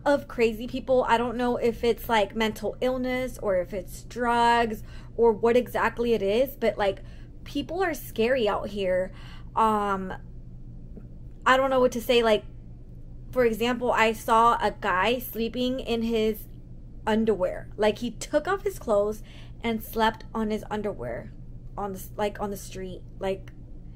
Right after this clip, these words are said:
and then I saw another guy just, I don't know, just yelling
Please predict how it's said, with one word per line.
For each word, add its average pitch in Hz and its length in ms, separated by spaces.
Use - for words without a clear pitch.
and - 80
then 226 100
I 233 80
saw 247 220
another 226 300
guy 202 260
just, 202 260
I 220 100
don't 254 140
know, 240 100
just 220 280
yelling 247 680